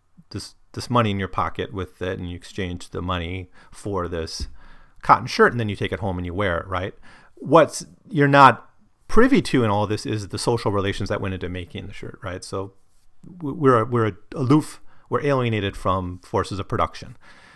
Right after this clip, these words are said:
The worker is alienated from what he produces by the wage labor system, and the consumer is alienated from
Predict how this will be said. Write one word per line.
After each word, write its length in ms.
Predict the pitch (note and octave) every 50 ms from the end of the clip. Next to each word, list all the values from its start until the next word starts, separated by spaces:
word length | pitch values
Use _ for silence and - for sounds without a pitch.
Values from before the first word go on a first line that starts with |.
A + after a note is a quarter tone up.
| - - _ -
The 100 | - B2
worker 380 | B2+ C#3 G#3 A3+ G#3+ - C3 B2+
is 80 | A#2
alienated 460 | A#2+ A2 G#2+ A2+ G#2 G2+ G#2 G2 F2+ -
from 320 | - - F2 E2+ E2+ E2 _ _ _ -
what 180 | - G2+ G2+
he 80 | G#2 F#2
produces 580 | - - G#2 G#2 G#2+ - - F3+ G3 - - - - - _ _ _ _ _ _ _ _ - - - _ _ _ _ _ _ _ _ - - A2+
by 240 | - G2+ F2+ F#2+ F#2+
the 80 | G2+
wage 240 | F2+ F#2+ G2 G#2 -
labor 220 | A2 G#2 G2 -
system, 440 | - - F#3+ F#3+ - - B2 B2+ C3 - - - - - - -
and 560 | - C3 B2+ A#2+ A#2 A2+ A2+ A2 G#2+ G#2+ G2+
the 120 | F#2 - A2
consumer 560 | - C3+ A#2 - - A3 A#3 F#3+ C3+ A#2 A2
is 160 | A2+ A2+ G2+
alienated 600 | A#2+ A2 G#2+ G#2+ G2+ G2 F#2+ F#2+ F#2 F#2 F2+ -
from 480 | - - - F#2 F2 F2 E2+ E2+ F#2 F2+